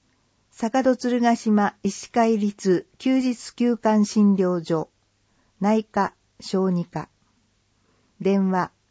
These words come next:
二八九、一一九九。坂戸市石井、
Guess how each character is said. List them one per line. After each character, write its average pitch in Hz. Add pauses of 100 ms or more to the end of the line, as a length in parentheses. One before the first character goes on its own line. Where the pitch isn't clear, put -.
(140)
二 247
八 226
九、 175 (280)
一 226
一 151
九 165
九。 131 (1040)
坂 240
戸 254
市 180
石 170
井、 -